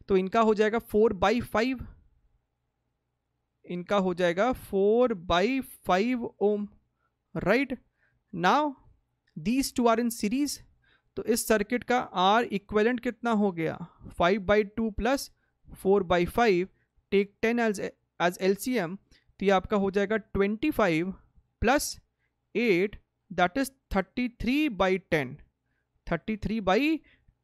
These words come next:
टेन। R equivalent आ गया, यानी कि करंट आपका हो जाएगा E by R equivalent, तो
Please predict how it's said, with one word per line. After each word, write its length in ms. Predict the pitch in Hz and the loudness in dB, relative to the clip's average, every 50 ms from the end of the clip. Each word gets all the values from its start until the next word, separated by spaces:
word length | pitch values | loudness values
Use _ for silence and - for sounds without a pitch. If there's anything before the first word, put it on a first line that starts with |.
| _ _ - | _ _ 0
टेन। 280 | 202 165 139 131 131 - _ _ _ _ _ _ _ _ _ _ _ | 0 0 0 -4 -10 -14 _ _ _ _ _ _ _ _ _ _ _
R 180 | - 165 214 254 | 0 2 2 2
equivalent 420 | 269 262 262 262 262 262 262 247 262 | 2 -2 -2 -2 -2 -2 0 0 2
आ 100 | 254 247 | 0 2
गया, 320 | 233 269 269 208 160 143 - _ - | 2 0 0 0 -2 -6 -8 _ -14
यानी 340 | 214 175 180 175 175 190 185 | -6 -4 -2 -2 -2 -2 -4
कि 120 | - 202 - _ - | -6 -10 -12 _ 0
करंट 320 | 185 180 220 247 240 226 | 2 2 2 2 2 0
आपका 240 | 226 220 - - 233 | 0 0 0 0 -2
हो 160 | 202 208 214 | 0 0 0
जाएगा 340 | 190 202 196 196 190 226 240 - - _ - | 0 0 -2 0 0 -2 -4 -4 -8 _ -8
E 160 | 202 226 233 | -6 -6 -4
by 200 | 180 185 190 190 196 - - | 0 0 2 2 0 0 0
R 160 | 156 165 170 175 175 156 | 2 2 4 2 0 -2
equivalent, 480 | - - 180 185 214 262 240 175 - - - _ _ _ _ _ _ _ _ | -4 -4 -4 -2 0 0 -2 -4 -8 -12 -18 _ _ _ _ _ _ _ _
तो 120 | - 170 | -8 -8